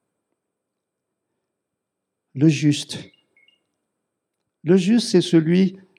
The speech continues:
qui un jour a rencontré Jésus, l'a reconnu comme son sauveur.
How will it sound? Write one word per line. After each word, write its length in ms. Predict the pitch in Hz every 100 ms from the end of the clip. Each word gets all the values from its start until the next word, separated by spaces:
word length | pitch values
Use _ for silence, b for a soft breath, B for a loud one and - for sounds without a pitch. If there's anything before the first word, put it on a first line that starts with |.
| _ _ -
qui 160 | 165
un 100 | 175
jour 300 | 175 175 190
a 80 | 165
rencontré 640 | 135 151 160 156 156 160 147
Jésus, 640 | 127 135 151 170 165 - -
l'a 100 | 131
reconnu 540 | 131 147 143 139 151
comme 160 | 147 135
son 180 | - 131
sauveur. 580 | - 156 185 131 107